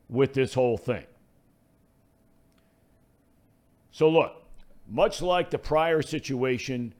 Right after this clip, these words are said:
you don't want to jump to conclusions. We don't know the story. That's all the information we're getting. It's on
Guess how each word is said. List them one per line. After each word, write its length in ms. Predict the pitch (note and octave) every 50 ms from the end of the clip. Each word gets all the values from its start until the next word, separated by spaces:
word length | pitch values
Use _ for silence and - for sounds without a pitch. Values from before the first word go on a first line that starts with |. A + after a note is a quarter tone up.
| - - -
you 160 | - A2 A2+
don't 340 | A2+ G#2+ C3+ D#3+ G3 F#3+ -
want 200 | E3 E3 F3 F3
to 60 | E3
jump 440 | D3+ A#2+ - - B2+ C#3 D3 C#3+ -
to 100 | - C#3+
conclusions. 800 | - - C3 B2+ - - A#2 A2+ G2+ F#2+ - - - _ - - _ _ _ _ -
We 300 | - F2 G#2 B2+ D#3+ G3
don't 320 | F#3+ F#3+ F#3 F#3+ F#3 E3
know 160 | F3 F3 F3 E3+
the 100 | F3 -
story. 520 | - - F3 D#3+ D#3 D3+ D3 D3+ C#3+ - - _ _ _ _ _ -
That's 240 | G#2 G2+ F#2+ - A2+
all 180 | A2+ A#2 E3+
the 160 | D3+ D#3+ E3
information 600 | E3+ E3+ - - D#3+ D#3+ E3 E3+ D#3+ - - D#3+ D#3
we're 140 | D#3 D#3+ D3+
getting. 420 | B2 C#3 C3+ C3+ C3+ B2+ B2+ - - - - - - - - _ _ -
It's 200 | B2 A#2 - -
on 220 | B2 A#2 A2 G#2+